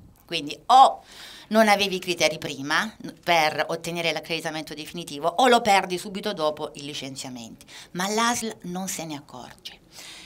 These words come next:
E non è l'unica cosa, sempre nel duemiladodici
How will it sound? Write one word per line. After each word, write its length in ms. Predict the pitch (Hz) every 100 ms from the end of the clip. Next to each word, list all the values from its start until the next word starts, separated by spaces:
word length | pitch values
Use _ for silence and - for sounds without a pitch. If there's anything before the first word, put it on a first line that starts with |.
| -
E 140 | 370
non 180 | 392 339
è 140 | 240 208
l'unica 380 | 208 190 196
cosa, 320 | 180 170 170 202
sempre 340 | 320 349 320
nel 160 | 294 247
duemiladodici 1080 | 247 240 214 185 185 175 175 170 185 190